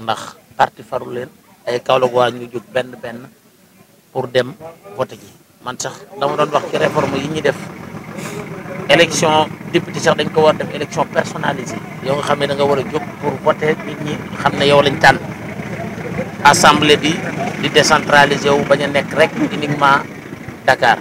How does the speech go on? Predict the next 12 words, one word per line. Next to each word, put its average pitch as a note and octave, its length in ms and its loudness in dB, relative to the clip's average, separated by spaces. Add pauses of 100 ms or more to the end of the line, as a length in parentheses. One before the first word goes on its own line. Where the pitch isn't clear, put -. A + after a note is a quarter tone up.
(840)
Waaye D3+ 240 8
li E3+ 120 -2
ci - 80 -4
ëpp G#3+ 160 0
solo E3 240 6
rek D3 180 8
mooy, C#3+ 420 4 (140)
eh, C3 240 4
ñu C#3+ 140 2
voté D#3 240 4
ci - 160 -8
jàmm, C3+ 240 6